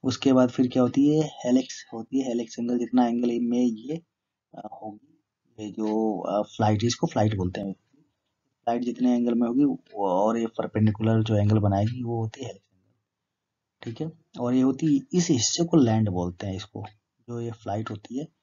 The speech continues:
हिस्से को land, land बोलते हैं, ठीक है। ये देखो मैंने बताया था ना, ये flight होती है, इसको flight बोलते हैं, और flight के इस हिस्से को लैंड बोलते हैं, ठीक है। और ये डाई end होती है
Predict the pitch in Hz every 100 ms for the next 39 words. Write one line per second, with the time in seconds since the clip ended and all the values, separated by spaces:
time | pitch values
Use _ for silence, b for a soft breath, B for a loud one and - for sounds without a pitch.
0 | b b _ _ _ _ 147 147 123 101
1 | 104 104 110 110 107 92 85 - 113 -
2 | _ _ - 120 - _ _ _ 120 113
3 | 113 113 113 113 110 131 151 165 135 101
4 | 98 - 95 98 98 - _ _ _ _
5 | _ _ - 98 101 90 90 117 - _
6 | _ _ _ _ - 113 120 131 131 127
7 | 113 131 131 113 98 92 90 85 107 117
8 | _ _ _ _ _ _ 120 165 _ _
9 | _ _ _ - 123 120 101 92 95 92
10 | 92 - 107